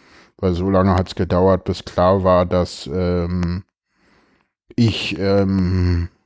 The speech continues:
ich, äh, entlassen werde, weil das Integrationsamt dem zustimmen musste und das hat nochmal anderthalb Monate gedauert.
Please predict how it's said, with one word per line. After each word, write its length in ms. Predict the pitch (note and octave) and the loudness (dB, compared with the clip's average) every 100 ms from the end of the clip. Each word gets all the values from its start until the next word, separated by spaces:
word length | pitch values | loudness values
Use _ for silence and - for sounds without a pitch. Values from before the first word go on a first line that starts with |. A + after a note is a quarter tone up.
| _ _ _ _ _ _ _ _ _ _ _ | _ _ _ _ _ _ _ _ _ _ _
ich, 380 | - G#2+ - E2 | 0 0 0 -4
äh, 320 | F#2 G2 F#2+ | 0 2 2
entlassen 560 | - G#2 G#2+ C3 D#3+ A2+ | 0 2 2 4 4 4
werde, 300 | G2+ A2 G2 | 4 4 4
weil 100 | F#2+ | 2
das 140 | F#2 | 2
Integrationsamt 880 | G2 A2 F#2+ F#2 - G#2+ G#2+ F#2 F2 | -2 0 0 0 0 -2 -2 -4 -4
dem 180 | F#2+ F2 | -6 -6
zustimmen 560 | - G2+ - F#2 F2+ F2 | -6 -8 -6 -4 -4 -4
musste 300 | F2 - E2+ | -8 -10 -8
und 240 | F2 E2+ | -8 -8
das 180 | E2+ - | -8 -8
hat 140 | F#2+ | -8
nochmal 300 | - - E2 | -8 -8 -8
anderthalb 420 | F2+ F2+ F#2 F2 B1 | -6 -6 -8 -10 -10
Monate 440 | F2 F#2 E2+ F2 | -8 -6 -8 -8
gedauert. 500 | F2 E2 E2+ D#2+ | -8 -6 -6 -8